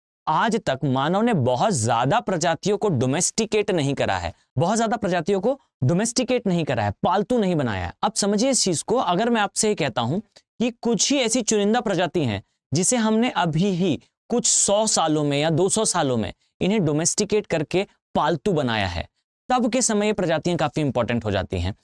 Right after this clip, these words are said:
और उनमें से एक ये गायल है या गयाल के नाम से जाना जाता है। याद रखिए, ये गौर का ही एक फॉर्म है और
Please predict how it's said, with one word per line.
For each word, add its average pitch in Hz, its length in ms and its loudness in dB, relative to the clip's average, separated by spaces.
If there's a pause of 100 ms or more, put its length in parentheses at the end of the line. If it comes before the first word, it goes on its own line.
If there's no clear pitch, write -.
(120)
और 175 100 0
उनमें 196 360 0
से 226 300 0
एक 180 280 0 (280)
ये 110 380 2
गायल 104 380 0
है - 200 -10 (400)
या 165 160 0
गयाल 127 440 2
के 175 120 -2
नाम 165 160 0
से 151 140 -4
जाना 104 220 -2
जाता 85 260 -4
है। - 180 -10 (360)
याद 196 240 0
रखिए, 196 320 0
ये 196 220 2
गौर 139 400 2
का 190 160 -2
ही 180 160 0
एक 202 160 -2
फॉर्म 151 360 0
है 127 160 -4 (320)
और 214 160 0